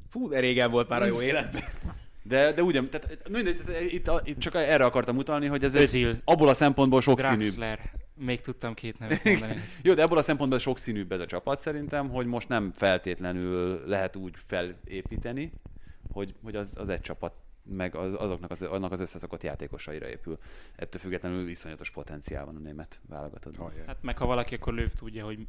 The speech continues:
Speaker 3: hogyan kell az egyensúlyt megtalálni itt.
Speaker 1: De ezzel kapcsolatban merültek fel kérdések mondjuk itt az utóbbi selejtező sorozatban, de
Speaker 2: Na, meg
Speaker 3: Menjünk,
Speaker 2: nézzük a
Speaker 3: menjünk egy kicsit, ö, előről.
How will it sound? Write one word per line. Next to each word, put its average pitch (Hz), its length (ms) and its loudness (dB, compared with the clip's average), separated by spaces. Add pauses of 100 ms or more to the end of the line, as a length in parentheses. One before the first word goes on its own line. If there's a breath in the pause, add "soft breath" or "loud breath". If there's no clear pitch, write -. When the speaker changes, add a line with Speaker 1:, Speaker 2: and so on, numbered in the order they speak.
(120)
Speaker 3:
hogyan 110 360 -6
kell 110 200 -10
az 107 100 -10
egyensúlyt 107 500 -10
megtalálni 110 520 -12
itt. - 200 -6 (840 loud breath)
Speaker 1:
De 226 80 -2
ezzel 139 160 -4
kapcsolatban 117 380 -2
merültek 98 260 0
fel 90 140 0
kérdések 95 400 -8
mondjuk 92 220 -10
itt 92 140 -14
az 90 160 -10
utóbbi 95 300 -10
selejtező 98 420 -6
sorozatban, 95 600 -6
de 82 180 -10 (1080 soft breath)
Speaker 2:
Na, 120 100 -10
meg 120 100 0
Speaker 3:
Menjünk, 160 240 2
Speaker 2:
nézzük 123 160 -2
a 120 40 2
Speaker 3:
menjünk 160 340 6
egy 139 120 4
kicsit, - 400 -4
ö, 135 40 -2 (100)
előről. 127 760 4